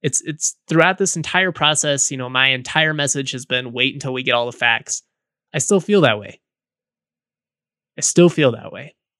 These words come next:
But I just wanted to point out all of the, the different layers to that situation. Fast forward five thirty P M, <laughs> that's when the story drops by the Coloradoan. And it looks really, really bad for Joe Parker, for C S U athletics as a whole.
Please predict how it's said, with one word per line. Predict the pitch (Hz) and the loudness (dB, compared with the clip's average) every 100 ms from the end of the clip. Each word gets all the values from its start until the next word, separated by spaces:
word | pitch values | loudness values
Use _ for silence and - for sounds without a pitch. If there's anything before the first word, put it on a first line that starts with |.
| _ _ _ _ _ - | _ _ _ _ _ -2
But | 120 | 0
I | |
just | 127 143 | 0 0
wanted | 147 147 | -2 -2
to | 147 | -4
point | - 147 135 | -4 -2 2
out | 131 131 - | 2 -2 -4
all | 120 127 | -2 -2
of | 135 131 | -2 -4
the, | 131 127 | 0 0
the | 120 | 0
different | 123 131 139 117 | -6 -6 -6 -4
layers | 123 120 120 120 117 | 0 0 0 -6 -10
to | - 135 | -6 -6
that | 127 110 110 | -2 -2 2
situation. | - 120 - 143 175 160 165 156 - _ _ _ _ _ _ _ _ _ | 0 0 -6 0 2 0 -4 -8 -14 _ _ _ _ _ _ _ _ _
Fast | - 190 - | 2 2 2
forward | - 175 170 156 | 0 0 0 -2
five | - - - 165 160 | -6 -10 2 2 2
thirty | 165 160 | 0 -2
P | 151 - 139 | -4 -2 0
M, | 131 127 | 0 0
<laughs> | |
that's | 127 127 - - | 0 2 0 -2
when | 185 | -2
the | 147 | 0
story | - 151 131 123 | 0 2 2 0
drops | 127 117 - | 0 -2 -2
by | 123 117 | -6 -6
the | |
Coloradoan. | 113 123 110 107 143 151 139 135 131 _ _ _ _ _ _ - | -6 -6 -6 0 2 2 0 -2 -6 _ _ _ _ _ _ -2
And | 120 | 0
it | 120 | 0
looks | 127 123 - | -2 -4 -6
really, | 120 131 170 202 196 190 | -12 0 6 6 6 0
really | 156 151 143 | 0 0 0
bad | 120 120 120 117 | 2 4 2 -2
for | 113 113 110 110 113 _ _ _ _ | -8 -6 -6 -8 -12 _ _ _ _
Joe | - 107 | -6 -6
Parker, | - 208 214 190 190 185 170 | 0 2 2 2 -2 0 -4
for | - 117 | -2 -2
C | 113 - | -2 2
S | 120 - - | 0 0 -4
U | 131 | 0
athletics | 117 120 120 117 - | 0 -2 -6 -6 -8
as | 120 | -10
a | |
whole. | 98 - 165 160 156 151 | -12 -6 -4 -2 -6 -10